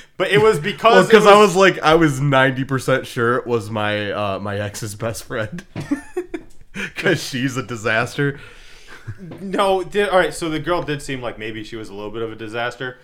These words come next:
Speaker 2: <laughs> She had
Speaker 1: Uh,
Speaker 2: one glove in the middle of winter
Speaker 1: <laughs> Yeah.
Speaker 2: walking around.
Speaker 1: Yeah, and that's why I was concerned 'cause of the, the winter thing. And then, like, I don't know, I have the whole fucking hero complex thing. And on top of that, it's like, all right, if she,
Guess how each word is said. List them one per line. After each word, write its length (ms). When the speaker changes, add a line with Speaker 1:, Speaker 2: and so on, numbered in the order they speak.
Speaker 2:
<laughs> 160
She 160
had 220
Speaker 1:
Uh, 20
Speaker 2:
one 240
glove 340
in 80
the 140
middle 220
of 120
winter 260
Speaker 1:
<laughs> 20
Yeah. 20
Speaker 2:
walking 420
around. 380
Speaker 1:
Yeah, 300
and 180
that's 220
why 140
I 100
was 180
concerned 420
'cause 140
of 80
the, 220
the 80
winter 320
thing. 400
And 180
then, 320
like, 320
I 120
don't 100
know, 140
I 140
have 320
the 120
whole 180
fucking 400
hero 220
complex 480
thing. 240
And 100
on 80
top 240
of 60
that, 260
it's 100
like, 140
all 100
right, 220
if 100
she, 400